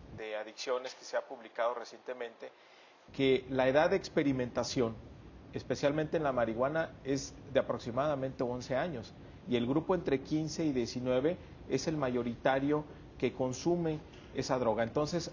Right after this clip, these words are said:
hay que tener cuidado especialmente con los jóvenes.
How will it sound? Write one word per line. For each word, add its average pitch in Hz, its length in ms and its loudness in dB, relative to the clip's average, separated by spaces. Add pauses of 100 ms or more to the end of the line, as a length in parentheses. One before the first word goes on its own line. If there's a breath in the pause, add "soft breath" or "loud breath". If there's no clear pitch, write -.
hay 147 120 4
que - 80 -6
tener 170 340 2
cuidado 151 400 6
especialmente 147 680 0
con 123 180 -4
los 113 140 -4
jóvenes. 131 480 2